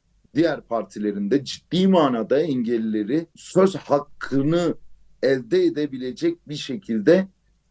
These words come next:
seçmelerini ve temsil hakkının verilmelerini talep etmekteyim. Ben buradan tüm siyasi partilerin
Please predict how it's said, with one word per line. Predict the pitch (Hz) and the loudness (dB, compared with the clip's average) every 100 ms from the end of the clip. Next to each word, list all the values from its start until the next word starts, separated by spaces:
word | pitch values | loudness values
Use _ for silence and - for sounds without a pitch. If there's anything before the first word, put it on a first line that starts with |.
| _ | _
seçmelerini | - - 156 151 117 117 110 107 117 160 | -12 2 2 2 0 2 4 2 0 0
ve | 147 | 0
temsil | - 131 120 113 170 | 0 -4 -2 -2 -2
hakkının | 123 - - 127 139 117 | -2 -4 -8 -4 -4 -2
verilmelerini | 120 110 110 107 101 98 113 202 | 0 2 0 0 -2 -2 -4 -6
talep | - 135 135 110 | -8 0 0 0
etmekteyim. | - - 85 _ - 87 82 78 | -8 -12 -20 _ -14 -14 -14 -10
Ben | 92 98 | -6 -2
buradan | 117 127 - 143 156 _ _ _ _ | 2 4 4 2 0 _ _ _ _
tüm | - 196 190 151 | 2 4 6 4
siyasi | - - 127 120 110 143 | -4 0 0 0 0 -4
partilerin | 139 113 98 - 98 95 151 165 | 0 -2 -2 -6 -4 -4 -6 -8